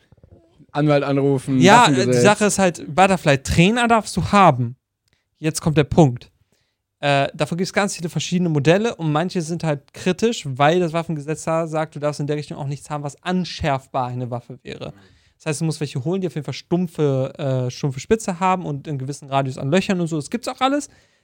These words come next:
Speaker 2: ist kein Problem, aber die, da darfst du welche, die messerförmig sind, zum Beispiel auch nicht in der Öffentlichkeit führen und all so Geschichten. Es gibt auch welche mit Flaschenöffnern drin und sowas.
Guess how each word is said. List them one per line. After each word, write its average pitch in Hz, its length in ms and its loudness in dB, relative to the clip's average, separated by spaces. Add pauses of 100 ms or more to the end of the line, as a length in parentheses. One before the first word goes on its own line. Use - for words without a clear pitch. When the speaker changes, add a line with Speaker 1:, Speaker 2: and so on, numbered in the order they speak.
Speaker 2:
ist - 120 -18
kein 190 100 2
Problem, 175 380 0
aber 165 140 -4
die, 151 140 -4
da 156 160 4
darfst 165 280 0
du - 20 -4
welche, 151 180 -2
die 139 120 -4
messerförmig 220 640 -2
sind, 240 180 -2
zum 226 100 -2
Beispiel 220 220 0
auch 175 80 0
nicht 165 140 0
in 156 80 0
der - 80 -4
Öffentlichkeit 147 580 -2
führen 151 320 -2 (540)
und 165 260 -10
all 175 180 6
so 156 120 -2
Geschichten. 139 260 0
Es 127 80 -6
gibt 175 160 -4
auch 143 60 -4
welche 151 180 -4
mit 135 80 -4
Flaschenöffnern 165 600 -4
drin 147 220 -4
und 143 120 -6
sowas. 147 280 0